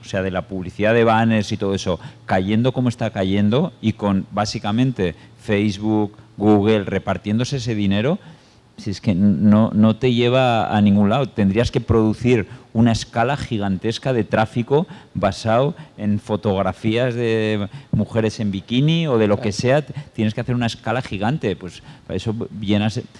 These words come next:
Speaker 1: pero yo creo que nin-,
Speaker 2: Que se está haciendo, por lo
Speaker 1: Sí, hay
Speaker 2: que
Speaker 1: gente,
Speaker 2: pasa.
Speaker 1: hay gente, eh, haciendo eso, pero bueno, yo creo que, que, que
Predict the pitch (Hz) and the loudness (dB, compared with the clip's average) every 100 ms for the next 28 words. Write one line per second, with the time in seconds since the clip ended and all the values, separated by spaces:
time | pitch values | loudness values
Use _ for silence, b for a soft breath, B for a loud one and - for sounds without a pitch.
0 | B - 95 92 104 113 117 120 110 104 | B -8 -4 -2 -2 -2 -2 2 4 4
1 | 104 - 110 107 143 147 190 165 104 107 | 2 -2 0 2 2 2 2 0 -4 -6
2 | 104 104 - _ - 220 247 147 156 160 | -6 -8 -10 _ -4 -4 -4 -8 -4 -4
3 | 160 143 131 139 147 139 131 127 120 117 | -2 -4 -4 -4 -4 0 2 2 0 0
4 | 110 98 120 113 120 151 104 101 90 107 | -2 -4 -4 -4 -4 -4 -6 -4 -4 -2
5 | 127 101 107 123 120 135 123 107 117 156 | -2 -4 -4 -4 -4 0 0 0 -4 -14
6 | B - - 101 98 - - - - 110 | B -16 -8 -4 -4 -6 -14 -20 -10 -8